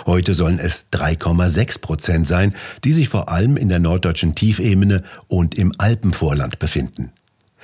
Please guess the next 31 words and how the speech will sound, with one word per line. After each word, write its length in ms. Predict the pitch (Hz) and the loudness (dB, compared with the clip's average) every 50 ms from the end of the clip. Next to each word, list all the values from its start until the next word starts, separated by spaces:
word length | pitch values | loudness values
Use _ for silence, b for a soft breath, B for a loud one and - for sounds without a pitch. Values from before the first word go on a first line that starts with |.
| B B B B | B B B B
Drei 240 | - 104 92 110 143 | -2 0 0 0 0
Komma 240 | - - 139 113 92 | 0 0 0 2 2
sechs 240 | 78 - 147 - - | 2 0 -2 -2 -4
Prozent 420 | - - 85 - - - 143 - | -6 -6 -4 0 0 0 0 0
der 80 | 80 73 | 0 -2
Fläche 340 | - 76 80 107 113 92 | -2 0 0 0 0 0
Deutschlands 500 | 69 - 78 87 104 - - 127 131 - | 0 0 0 0 0 0 0 -2 -2 0
also 360 | 92 101 117 113 107 107 92 B B B B - | 0 0 2 2 2 2 2 B B B B -6
sollen 280 | - 85 82 85 87 | -4 -2 0 0 0
für 100 | - 98 | 0 0
das 220 | 87 92 92 - 85 | 0 -2 -2 0 0
Weltklima 640 | 92 113 143 - - - - 78 80 78 78 78 | 0 0 0 -2 -6 -6 -4 -2 0 0 0 -2
verantwortlich 720 | 80 - - 82 104 104 101 - 82 76 73 - 69 73 - | -2 -4 -4 -2 0 0 0 0 -2 -4 -4 -4 -6 -4 -4
sein. 240 | 78 69 64 62 - - _ _ _ _ _ _ _ B B B B B B | -4 -4 -6 -8 -12 -18 _ _ _ _ _ _ _ B B B B B B
Deutschland 480 | - 101 113 139 143 - 165 160 143 - | -2 0 0 0 0 0 0 0 0 0
wiederum 340 | 160 147 147 135 143 143 127 | 0 0 0 2 2 0 0
soll 180 | - 101 95 | 2 2 2
nach 240 | 101 95 85 82 - | 2 2 2 0 -2
den 180 | - 80 80 78 | -2 -2 -2 0
Rechenspielen 840 | 71 78 95 - - 107 - - - 95 90 92 92 90 90 90 | 0 0 -2 0 0 -2 -4 -2 -2 0 0 2 2 2 2 2
für 240 | - 95 95 92 82 | 0 0 0 0 0
zwei 380 | - - - 90 87 131 131 107 | -2 -2 -2 0 0 0 0 -2
Prozent 680 | - - - 69 69 67 - - - 87 80 76 B B B B B - | -4 -8 -8 -6 -6 -4 -4 -2 0 0 0 -2 B B B B B -8
des 180 | - - - 69 | -8 -6 -4 -2
weltweiten 500 | 76 87 87 - - 80 76 - - - | 0 0 0 0 -2 -4 -4 -4 -4 -4
C 140 | - - | -4 -4
O 60 | 67 - | -4 -4
zwei 360 | - - - 73 80 85 - | -6 -4 -2 -2 -2 -2 -2
Ausstoßes 600 | - 78 76 - - - 69 69 71 - 76 - | -4 -6 -6 -6 -6 -6 -6 -4 -4 -4 -4 -4
verantwortlich 640 | - 82 82 - 95 85 - 73 71 - 64 67 - | -4 -4 -2 -2 -2 -2 -2 -4 -6 -6 -6 -6 -6
sein. 260 | 71 65 62 60 | -6 -6 -8 -10